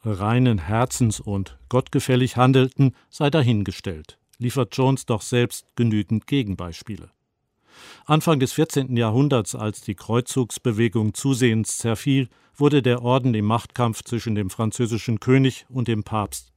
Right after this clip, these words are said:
zerrieben. Mitglieder wurden festgenommen, gefoltert und falsche Geständnisse erpresst, alle Güter beschlagnahmt,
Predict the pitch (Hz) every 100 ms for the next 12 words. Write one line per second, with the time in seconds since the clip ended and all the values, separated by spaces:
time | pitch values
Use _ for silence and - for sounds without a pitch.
0 | - 135 123 117 85 82 - _ _ _
1 | _ 117 127 123 123 123 113 123 123 143
2 | - 143 131 127 127 - - - 123 -
3 | 151 147 139 120 107 95 113 113 110 110
4 | - 127 131 123 131 113 113 - 117 -
5 | _ _ _ _ 151 139 110 120 127 107
6 | 107 - 113 120 - 117 113 104